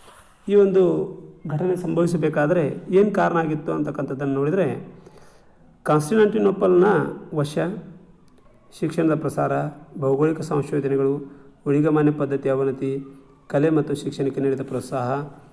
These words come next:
ಮತ್ತು ಆಮೇಲೆ ಮುದ್ರಣ ಯಂತ್ರದ ಪಾತ್ರ,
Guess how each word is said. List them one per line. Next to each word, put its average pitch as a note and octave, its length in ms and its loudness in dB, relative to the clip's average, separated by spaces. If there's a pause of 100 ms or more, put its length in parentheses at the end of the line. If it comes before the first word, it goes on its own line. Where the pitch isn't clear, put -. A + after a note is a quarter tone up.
(260)
ಮತ್ತು D3 600 -2 (260)
ಆಮೇಲೆ C#3 400 0
ಮುದ್ರಣ C#3+ 360 2
ಯಂತ್ರದ C3 640 -2 (160)
ಪಾತ್ರ, B2+ 320 -4